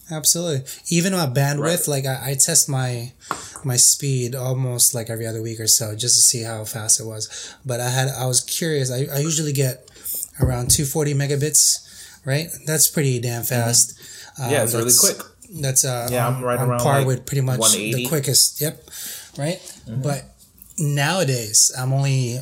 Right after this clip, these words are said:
Speaker 1: maxing out around one sixty, one seventy, and I can feel it.
Speaker 2: Yeah.
Speaker 1: Like,
Speaker 2: Sure.
Speaker 1: you upload stuff
Speaker 2: And again,
Speaker 1: to
Speaker 2: it's
Speaker 1: YouTube, it can take forever.
Speaker 2: still plenty quick.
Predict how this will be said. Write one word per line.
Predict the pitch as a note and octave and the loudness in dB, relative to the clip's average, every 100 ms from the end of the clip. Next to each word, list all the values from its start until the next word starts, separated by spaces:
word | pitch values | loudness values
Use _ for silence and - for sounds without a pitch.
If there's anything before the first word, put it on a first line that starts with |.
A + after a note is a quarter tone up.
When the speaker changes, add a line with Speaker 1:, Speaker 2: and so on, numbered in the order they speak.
| - | -4
Speaker 1:
maxing | B2+ B2+ C3 - B2+ | -2 0 2 2 2
out | A2+ | -2
around | A2+ A2 A2 | -4 -4 -6
one | A2+ | 0
sixty, | A2 - B2+ - A2+ | 2 4 2 0 -4
one | G#2+ | -2
seventy, | G#2+ A2+ G#2+ G#2+ | 0 0 -4 -4
and | C3 | -2
I | D3+ | 0
can | C#3+ | 0
feel | C3 C#3+ G2+ | 0 -2 -4
it. | - - - | -10 -20 -8
Speaker 2:
Yeah. | G3 A3+ - - - - - _ - | -4 -4 -6 -8 -8 -10 -12 _ -10
Speaker 1:
Like, | D3 D#4+ | -4 0
Speaker 2:
Sure. | F#3+ | 2
Speaker 1:
you | |
upload | C3 C3+ D3 C#3 C3+ | 0 -2 0 4 4
stuff | - D3 | 4 6
Speaker 2:
And | |
again, | F#3 C#3 | 6 4
Speaker 1:
to | |
Speaker 2:
it's | C#3 - | 4 2
Speaker 1:
YouTube, | C#3+ C#3 C3+ C3+ C3+ - - - _ - _ _ - _ _ - - - | 2 2 2 0 -4 -16 -20 -20 _ -20 _ _ -20 _ _ -20 -20 -10
it | |
can | C3+ A#2+ | -4 2
take | D3 C3 | 2 2
forever. | C3 B2 | 0 2
Speaker 2:
still | D3 D3 | 2 2
plenty | D#3+ C#3+ | -2 -4
quick. | B2 C#3+ D3 | -4 -4 -4